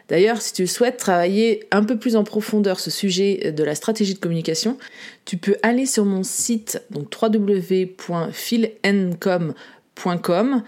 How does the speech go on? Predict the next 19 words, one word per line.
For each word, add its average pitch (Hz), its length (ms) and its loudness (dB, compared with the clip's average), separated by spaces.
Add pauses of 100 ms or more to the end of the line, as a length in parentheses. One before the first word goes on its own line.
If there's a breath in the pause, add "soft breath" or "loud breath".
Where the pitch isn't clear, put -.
(460 loud breath)
Tu - 120 -2
auras 170 220 2
le 175 80 0
lien, 180 480 0
euh, 147 380 2
dans 156 100 0
la 143 120 2
description 185 500 -4
de, 156 280 0
de, 147 220 -2
de 156 140 -4
cet 156 200 -4
épisode. 175 600 0
Dans 180 160 0
la 180 100 4
rubrique 202 680 0
Aller 247 180 2
plus - 180 0
loin, 180 300 0